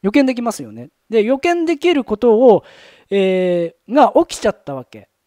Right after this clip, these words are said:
起きちゃってみんな知ってるわけね。椿沢オートキャンプ場も道志村も知ってるわけでしょ。じゃあ林道に入ってくることをまず阻止しないといけないよね。だから阻止してますかって話。子供とか遊ぶんだよ。今、今、now、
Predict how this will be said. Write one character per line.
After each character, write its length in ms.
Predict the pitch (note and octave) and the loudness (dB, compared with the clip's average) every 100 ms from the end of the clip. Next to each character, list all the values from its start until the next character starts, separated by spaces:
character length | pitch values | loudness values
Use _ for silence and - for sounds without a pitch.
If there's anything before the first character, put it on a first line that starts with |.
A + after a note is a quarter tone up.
| _ D4+ | _ -10
起 200 | D#4+ - | -8 -4
き 0 | |
ち 80 | |
ゃ 40 | G#3 | -4
っ 100 | - | -4
て 80 | F#3+ | -4
み 140 | C4 | -2
ん 60 | C#4+ | 0
な 120 | B3+ | 0
知 80 | - | -2
っ 20 | |
て 80 | C4+ | -4
る 60 | |
わ 60 | G#3 | -4
け 80 | B2+ | -6
ね。 80 | |
椿 300 | - E3 F3 | -8 -6 -6
沢 160 | - C#3+ | -8 -8
オ 140 | D3+ | -8
ー 40 | D3 | -8
ト 160 | D#3 C#3 | -10 -10
キ 100 | - | -10
ャ 20 | C#3+ | -6
ン 40 | |
プ 100 | C#3 | -6
場 140 | C3 | -6
も 260 | D3 A#3 C3+ | 0 0 0
道 160 | C3+ F3 | -4 -4
志 100 | D#3+ | -4
村 160 | D3+ | -6
も 80 | D3 | -6
知 80 | - | -4
っ 20 | |
て 80 | A3 | -2
る 60 | F#3+ | -2
わ 40 | |
け 60 | G#2+ | -4
で 60 | |
し 100 | - | -12
ょ。 120 | A3 - _ _ | -12 -12 _ _
じ 100 | D4+ | 4
ゃ 40 | |
あ 60 | A3 | 6
林 320 | B3+ E4 E4+ | 4 0 -2
道 240 | E4 D#4+ D#4+ | -2 -2 -4
に 400 | F4 C4 C3+ _ _ _ | -4 -6 -8 _ _ _
入 220 | E4+ F#4 | -8 -6
っ 40 | |
て 180 | - A#3 | -8 -8
く 120 | - | -6
る 60 | F#3+ | -6
こ 140 | F3+ | -8
と 140 | - D#3+ | -6 -6
を 60 | |
ま 120 | E3+ B3 | -2 -2
ず 120 | D3+ | -4
阻 220 | - D4+ | -8 -6
止 200 | C4+ A#3 | -6 -8
し 160 | - D#3 | -10 -10
な 100 | C#3+ | -10
い 60 | |
と 80 | B2+ | -12
い 40 | |
け 80 | B2+ | -16
な 100 | B2 | -18
い 40 | A2+ | -18
よ 60 | |
ね。 120 | G2 | -20
だ 40 | F#2 | _
か 40 | - | -12
ら 40 | G#3 | -8
阻 160 | - | -4
止 180 | F4 A#3 | -4 -4
し 200 | - - | -8 -8
て 120 | B3 | -4
ま 120 | A#3+ A#3 | -4 -6
す 120 | - | -8
か 100 | G3+ | -12
っ 60 | |
て 80 | - | -12
話。 380 | A2+ G#2 - _ _ _ _ _ _ _ _ _ | -16 -20 -20 _ _ _ _ _ _ _ _ _
子 160 | - D4+ | -4 -2
供 240 | F4+ F4+ | 0 0
と 100 | F4+ | -2
か 200 | B3 D#3 E3+ | 0 -2 -2
遊 60 | D4+ | -4
ぶ 140 | F4+ | -2
ん 60 | B3 | -4
だ 80 | |
よ。 120 | B2+ D#3 | -4 -2
今、 320 | D4+ C#4+ E3 | 0 2 0
今、 280 | D4+ F4+ G#3+ | 0 0 0
now、 580 | E3 D#3+ B3 D#4+ F3+ | -4 -6 -2 0 -2